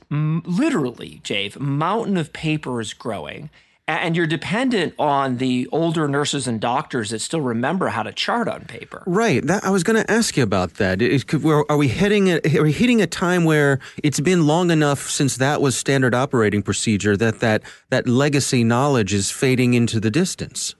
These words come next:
Speaker 1: Well, one of our guys was asking a couple of, uh, clinicians about this, and the comment was, "Thank God for older nurses," right?
Speaker 2: Hmm.
Speaker 1: Because they still
Speaker 2: Yeah.
Speaker 1: know how to, you know, i-, if you think about when you used to write out a medical record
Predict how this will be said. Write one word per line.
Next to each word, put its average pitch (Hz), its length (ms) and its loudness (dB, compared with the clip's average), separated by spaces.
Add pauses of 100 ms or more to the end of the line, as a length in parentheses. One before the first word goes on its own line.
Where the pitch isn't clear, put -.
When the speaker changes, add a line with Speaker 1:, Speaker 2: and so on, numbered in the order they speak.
(120)
Speaker 1:
Well, 127 340 -4 (140)
one 165 180 -2
of 160 80 -4
our 147 100 -2
guys 120 320 -2
was 110 320 -10
asking 117 600 -4
a 104 40 -12
couple 113 400 -6
of, 104 240 -10
uh, 101 200 -6
clinicians 117 460 -6
about 104 360 -6
this, 98 260 -8
and - 100 -10
the 117 60 -12
comment 139 380 -4
was, 117 240 -4
"Thank 151 320 -4
God 131 340 -2
for 127 140 -4
older 107 340 -4
nurses," - 580 -12 (200)
right? 110 200 -2
Speaker 2:
Hmm. 151 180 2
Speaker 1:
Because 135 260 -4
they 131 100 -2
still 139 240 0
Speaker 2:
Yeah. 123 80 2
Speaker 1:
know 143 80 0
how 127 200 -2
to, 127 140 -4 (560)
you 170 140 -2
know, 165 80 0
i-, 147 60 0
if 185 240 0
you 202 100 0
think 311 220 -2
about 190 320 -2
when 151 180 0
you 226 300 0
used 185 360 -2
to 165 140 0
write 131 400 -2
out 123 320 0
a 120 160 -4
medical 127 400 -2
record 104 800 -6